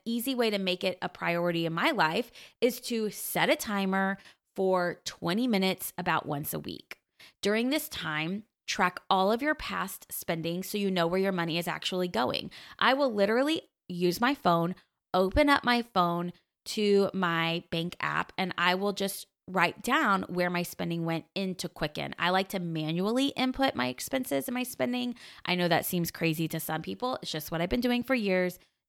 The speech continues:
Do what works for you. Once you have a clear idea, though, of where you're spending money, it's time to categorize these expenses. So divide them into essentials and non-essentials. Essentials are things that you absolutely need,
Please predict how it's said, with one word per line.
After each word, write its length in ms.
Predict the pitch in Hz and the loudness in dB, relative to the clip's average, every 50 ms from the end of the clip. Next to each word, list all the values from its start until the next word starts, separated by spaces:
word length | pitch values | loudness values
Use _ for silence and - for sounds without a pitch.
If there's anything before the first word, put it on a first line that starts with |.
| _ - | _ 0
Do 140 | 175 180 | 4 6
what 140 | 175 175 139 | 8 6 6
works 280 | - 156 - - - - | 6 2 0 0 -4 -8
for 100 | - 165 | -6 -4
you. 220 | 156 156 - - 50 - - _ _ - - _ _ _ _ _ _ | -2 0 -2 -2 -4 -6 -12 _ _ -20 -20 _ _ _ _ _ _
Once 380 | - 190 240 269 349 381 - - | -4 -2 0 0 0 -2 -4 -4
you 80 | 508 440 | -2 0
have 180 | - 339 294 269 | 2 2 2 2
a 60 | 254 | 2
clear 340 | 254 - - 254 247 226 214 | -2 -4 -4 -2 2 4 4
idea, 460 | 190 185 180 165 - 185 180 170 156 | 4 4 2 2 2 4 4 4 4
though, 360 | - 151 131 123 143 151 - - | 4 4 4 4 4 2 2 2
of 200 | 185 185 175 185 - _ _ - | 2 2 2 0 -4 _ _ -10
where 460 | 165 170 170 175 202 196 208 214 214 | -8 -4 0 2 4 4 6 4 4
you're 160 | 214 196 190 | 2 0 -2
spending 500 | 185 - - - 190 175 170 165 165 170 | -2 -2 -2 0 0 0 0 0 0 0
money, 460 | 175 175 170 147 110 113 147 202 214 - - - - - - | 0 0 0 0 -2 -4 -4 -4 -6 -8 -16 -20 -20 -6 -2
it's 200 | - 226 226 - | -2 -2 -2 -4
time 240 | - - 262 262 269 | -4 0 2 2 2
to 80 | 269 285 | 2 0
categorize 760 | - - - 208 190 190 185 190 175 165 156 156 156 156 - | -6 -2 2 4 4 4 4 4 4 6 6 4 2 0 -2
these 200 | - 156 151 151 | -2 -2 -2 -2
expenses. 720 | - - - - 151 143 - - - 65 - - - - - _ _ _ _ _ - | -6 -8 -8 -6 -6 -6 -6 -6 -6 -6 -6 -6 -8 -12 -14 _ _ _ _ _ -10
So 200 | - - 247 233 | -2 0 0 0
divide 440 | - 233 220 202 220 196 214 277 277 | 2 0 0 2 4 4 4 4 2
them 120 | 381 392 392 | 0 -2 0
into 380 | - 254 247 247 - 247 233 - | -2 -4 -4 -4 -4 -4 -4 -2
essentials 720 | - 208 - - - 185 180 175 - 220 214 220 226 220 - - | -2 -4 -4 -2 -2 -2 -2 -2 -4 -4 -2 -2 -4 -6 -6 -6
and 240 | - 180 180 180 180 | -6 -4 -4 -2 0
non-essentials. 920 | 170 160 160 156 156 165 - - 151 135 151 - - 82 76 - - - - - - - - - - | 2 2 2 2 0 -4 -4 -6 -6 -6 -6 -4 -4 -4 -4 -6 -8 -10 -14 -16 -20 -20 -6 -2 0
Essentials 520 | 240 233 - - 320 311 311 349 330 - | 0 2 2 2 0 2 2 2 2 4
are 120 | 311 302 269 | 4 4 4
things 320 | - 254 240 233 226 - | 2 0 0 0 0 -2
that 160 | 226 208 - | -4 -4 -2
you 180 | 220 226 220 - _ _ - | -2 -4 -4 -6 _ _ 4
absolutely 1200 | 214 220 226 233 - - - - - 254 240 226 214 202 214 208 208 - - 196 202 196 190 190 | 6 6 6 6 4 0 -8 -10 -6 -6 -6 -4 -2 0 2 2 0 0 -4 -6 -6 -4 -4 -4
need, 480 | 180 180 185 180 135 69 58 - - | -4 -4 -4 -4 -4 -6 -8 -12 -14